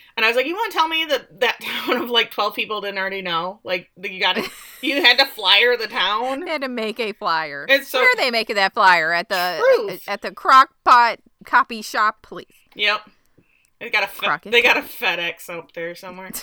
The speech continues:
Speaker 2: <laughs> You know they have a Kinko's. They're not gonna
Speaker 1: That's
Speaker 2: make
Speaker 1: what,
Speaker 2: it.
Speaker 1: that's the word I was looking for, not a FedEx. So now we get flash to the church again, and it is packed full. There is not a room to spare in any of those pews. And this is why some of the music's getting on a playlist, because I,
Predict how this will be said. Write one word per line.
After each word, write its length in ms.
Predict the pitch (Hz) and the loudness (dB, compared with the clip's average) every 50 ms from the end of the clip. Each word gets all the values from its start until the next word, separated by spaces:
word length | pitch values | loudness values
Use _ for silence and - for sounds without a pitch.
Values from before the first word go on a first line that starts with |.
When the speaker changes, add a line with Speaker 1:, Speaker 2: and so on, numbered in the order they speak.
| - | -16
Speaker 2:
<laughs> 160 | - - - | -18 -20 -16
You 140 | - 226 226 | -10 -6 -4
know 80 | 226 220 | -2 2
they 100 | 214 214 | 4 4
have 120 | 202 190 | 4 4
a 60 | 190 | 0
Kinko's. 600 | 160 - - 196 185 160 175 165 160 165 165 165 - | -4 -6 -8 -8 -6 -4 -2 -2 -2 -2 -4 -6 -6
They're 140 | - 208 190 | -6 -4 -4
not 160 | 165 160 147 | -4 -4 0
gonna 100 | 156 247 | 4 4
Speaker 1:
That's 220 | 233 240 247 - | 6 6 4 2
Speaker 2:
make 100 | - 262 | 0 0
Speaker 1:
what, 80 | - 320 | 2 2
Speaker 2:
it. 20 | 359 | 2
Speaker 1:
that's 100 | - - | 2 0
the 100 | - 233 202 | -4 -4 -4
word 160 | 196 185 180 | -4 -4 -4
I 80 | 185 175 | -6 -6
was 160 | 170 170 165 | -8 -8 -10
looking 220 | - 165 165 175 - | -12 -14 -14 -16 -18
for, 160 | - 175 175 | -16 -16 -16
not 140 | 180 170 160 | -16 -16 -18
a 20 | |
FedEx. 320 | - - 165 160 160 160 - _ _ _ _ _ _ _ _ _ _ _ _ _ | -18 -18 -18 -18 -18 -18 -20 _ _ _ _ _ _ _ _ _ _ _ _ _
So 280 | - - - 269 254 247 | -10 -2 0 2 2 2
now 280 | 233 233 233 240 262 254 | 2 2 2 2 2 0
we 100 | 269 269 | -2 -2
get 160 | 277 262 - | -2 -2 -2
flash 280 | - 247 226 240 240 | -2 -2 -2 -2 -4
to 60 | - 240 | -6 -10
the 40 | |
church 280 | 226 - - 247 240 233 | -10 -6 -6 -6 -6 -2
again, 180 | 226 226 214 160 | 0 0 0 0
and 140 | 190 202 | -2 -4
it 100 | 208 180 | -4 -4
is 140 | 180 180 - - | -4 -6 -8 -12
packed 360 | - - - 247 277 - - - | -18 -10 -4 -2 -2 -2 -2 -6
full. 240 | - 151 - - - | -12 -16 -16 -10 -6
There 220 | 190 214 233 208 | -4 -2 -2 -2
is 200 | 175 180 190 175 | -4 -4 -6 -6
not 300 | 185 185 180 170 180 165 - | -4 -4 -2 -2 -2 -2 -2
a 100 | 190 190 | -4 -4
room 260 | 180 180 190 202 208 202 | -4 -6 -10 -12 -12 -12
to 60 | 196 | -12
spare 380 | 190 - - 180 165 165 160 147 | -12 -6 -4 -4 -2 -2 -2 -4
in 100 | 147 170 | -4 -6
any 160 | 175 175 175 | -6 -8 -8
of 60 | 170 | -8
those 180 | 170 160 160 - | -8 -8 -8 -10
pews. 460 | - - 165 127 104 107 - - - _ _ - - _ _ _ - - _ _ - | -12 -12 -12 -12 -12 -14 -18 -20 -20 _ _ -20 -20 _ _ _ -20 -20 _ _ 2
And 500 | 226 208 196 190 185 175 170 156 - 170 | 4 4 4 4 2 0 -2 -6 -8 -8
this 120 | 190 - | -8 -8
is 60 | - | -8
why 140 | 185 175 170 | -6 -6 -6
some 140 | 175 190 190 | -6 -6 -6
of 60 | 180 | -6
the 60 | 202 214 | -6 -4
music's 220 | 262 226 190 - | -6 -6 -6 -4
getting 200 | - 208 - - | -2 -2 -2 -2
on 80 | 180 175 | -4 -4
a 60 | 165 | -4
playlist, 380 | 156 202 208 208 208 208 202 - | -4 -4 -4 -2 -2 -4 -6 -8
because 220 | 180 151 156 143 147 | -12 -14 -12 -14 -14
I, 140 | 131 143 | -16 -16